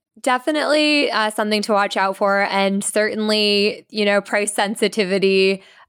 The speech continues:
uh, will be impacted by the continued effects of a global pandemic.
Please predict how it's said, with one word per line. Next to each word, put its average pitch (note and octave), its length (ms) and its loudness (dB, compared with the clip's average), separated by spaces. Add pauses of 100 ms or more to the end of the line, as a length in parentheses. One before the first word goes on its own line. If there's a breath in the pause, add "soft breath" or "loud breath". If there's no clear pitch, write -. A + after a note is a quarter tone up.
uh, G3 680 0 (280)
will G3+ 580 2 (440)
be G#3 160 -4
impacted G3 680 -2
by F3+ 480 0
the G3+ 140 -4
continued F3+ 480 -2
effects F3+ 360 -2
of F3+ 140 -2
a F#3 80 0
global F3 300 0
pandemic. F3+ 680 -4